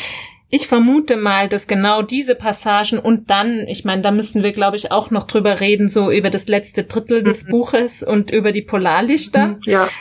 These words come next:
Speaker 1: Ich vermute mal, dass das dann so die Passagen sind, die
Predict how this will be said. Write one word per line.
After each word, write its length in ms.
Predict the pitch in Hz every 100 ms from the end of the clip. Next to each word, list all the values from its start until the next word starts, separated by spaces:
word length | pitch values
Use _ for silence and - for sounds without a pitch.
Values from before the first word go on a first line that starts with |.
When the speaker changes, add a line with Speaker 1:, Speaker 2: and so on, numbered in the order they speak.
| -
Speaker 1:
Ich 160 | -
vermute 400 | - 226 262 240
mal, 200 | 208 208
dass 200 | 214 208
das 240 | - 240 -
dann 180 | 226
so 140 | 226 220
die 100 | 220
Passagen 680 | 208 214 - 196 208 214 208
sind, 400 | 214 208 208 -
die 500 | 202 208 190 175